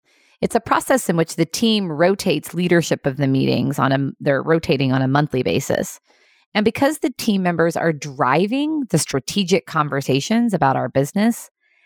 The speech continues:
they ended up owning the work in finalizing our strategic initiatives. It just happened naturally. <laughs> And it's such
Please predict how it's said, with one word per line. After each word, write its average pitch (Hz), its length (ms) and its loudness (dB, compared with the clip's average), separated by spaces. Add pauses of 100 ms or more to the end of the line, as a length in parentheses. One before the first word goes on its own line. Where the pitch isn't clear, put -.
(160)
they 156 340 0
ended 190 340 -2
up 147 280 0 (380)
owning 185 460 2
the 147 100 4
work 135 420 -2
in 147 220 0
finalizing 165 880 -2
our 139 160 0
strategic 147 720 0
initiatives. 135 800 0 (560)
It 185 160 -4
just - 240 0
happened 160 480 0
naturally. 135 800 0 (760)
<laughs> 208 280 0
And 226 160 4
it's 202 160 -4
such - 480 -2